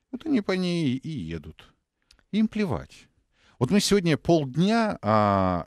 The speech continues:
каково сегодня, Ирина? Мы, мы сутки уже занимаемся тем, что общаемся с, э, пресс-службой «Единой России» на предмет того, что завтра я намерен провести дебаты на эту тему. Да? Я нашел противников. Я не могу сторонников найти среди тех, кто проголосовал.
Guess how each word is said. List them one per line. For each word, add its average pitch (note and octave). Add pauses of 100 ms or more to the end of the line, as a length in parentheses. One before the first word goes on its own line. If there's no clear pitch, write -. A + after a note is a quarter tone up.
каково E3+
сегодня, F#2+
Ирина? D#2
Мы, C3
мы C3
сутки -
уже E2+
занимаемся A2
тем, G#3
что -
общаемся G#2
с, -
э, F#2+ (420)
пресс-службой G#2+
«Единой G#2+
России» B2+
на D3+
предмет A2
того, D3+
что G#2
завтра G#2+
я G2+
намерен G#2
провести G2
дебаты B2+
на F#2+
эту F2
тему. D#2
Да? A#2+
Я A#2
нашел C#3
противников. C#3 (300)
Я E3+
не F#3+
могу F#3
сторонников E3
найти C3
среди B2
тех, G3
кто -
проголосовал. C#3